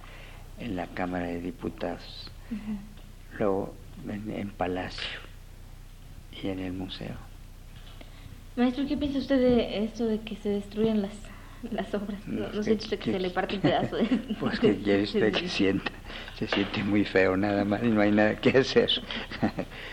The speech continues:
Speaker 2: Bueno, pero se puede reclamar, ¿no? <laughs> No, no vale.
Speaker 1: No, porque eso parece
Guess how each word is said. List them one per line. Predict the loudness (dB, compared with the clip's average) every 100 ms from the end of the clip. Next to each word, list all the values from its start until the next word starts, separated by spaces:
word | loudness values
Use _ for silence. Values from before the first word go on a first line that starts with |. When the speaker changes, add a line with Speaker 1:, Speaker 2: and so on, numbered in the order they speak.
| -12 -10 -8 -6
Speaker 2:
Bueno, | -4 -4
pero | -4 -6
se | -8
puede | -8 -8 -6 -8 -8 -12 -14
reclamar, | -12 -8 -8 -8 -10
¿no? | -12 -12 -10 -2 -2
<laughs> |
No, | 0 2
no | 4
vale. | 6 8
Speaker 1:
No, | 8 6 4
porque | 2 2 -2
eso | -4 -6
parece | -4 -2 -2 -4 -6 -10